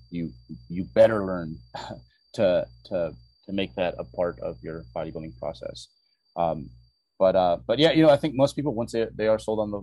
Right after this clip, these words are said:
on the strength training and, and they really give it a go, um, I, I think the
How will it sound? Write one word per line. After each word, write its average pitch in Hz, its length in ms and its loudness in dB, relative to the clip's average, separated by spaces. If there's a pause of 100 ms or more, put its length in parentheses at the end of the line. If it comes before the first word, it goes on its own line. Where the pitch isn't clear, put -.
(160)
on 98 140 -8
the 92 240 -8 (100)
strength - 320 -12
training 98 380 -10
and, - 140 -14 (440)
and 87 100 -8
they 87 60 -4
really 113 280 -4
give 101 160 -2
it 98 60 -6
a 101 60 -2
go, 92 400 2 (480)
um, 85 460 0 (640)
I, 101 240 0
I 95 40 -4
think 98 360 -10 (840)
the 90 300 -2